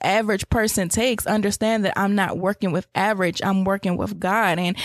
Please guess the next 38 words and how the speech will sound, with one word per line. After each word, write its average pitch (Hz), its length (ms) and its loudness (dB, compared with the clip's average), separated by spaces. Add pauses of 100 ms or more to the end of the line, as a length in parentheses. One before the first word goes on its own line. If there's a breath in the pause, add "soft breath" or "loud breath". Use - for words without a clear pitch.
(120)
I 220 120 2
want 220 260 2
you 190 300 2
to 254 100 2
do 214 220 0
the 196 100 2
same 196 380 0
thing, 311 240 0
because 214 280 0
I 226 60 4
want 226 320 2
you 226 300 0
to - 180 0
experience 196 800 0 (340 loud breath)
the, 226 280 2
uh, 196 180 0
the 208 160 2
same 240 460 0
thing 254 340 0
and 196 140 4
more 196 520 2 (380 loud breath)
in 240 240 2
your 190 140 2
business. 202 500 0
But 196 160 -2
that's 226 220 0
not 240 240 0
gonna 196 180 2
happen 233 460 0
if - 240 -4
you 240 120 4
don't 233 260 0
make 208 420 0
God 202 340 2
the 196 80 0
C 202 380 2
E 196 80 2
O 208 200 2